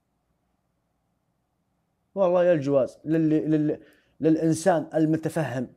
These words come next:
للإنسانة المتفهل-، متفهلة، المتفهمة، ناس عاقلة.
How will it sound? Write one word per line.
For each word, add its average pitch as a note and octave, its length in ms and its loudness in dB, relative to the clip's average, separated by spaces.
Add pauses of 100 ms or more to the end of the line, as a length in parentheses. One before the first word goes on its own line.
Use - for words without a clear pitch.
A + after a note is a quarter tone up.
للإنسانة D3+ 760 0
المتفهل-، D3 680 -2 (360)
متفهلة، A#2+ 460 -8 (300)
المتفهمة، D#3 640 -2 (400)
ناس G3+ 260 0
عاقلة. C3+ 480 4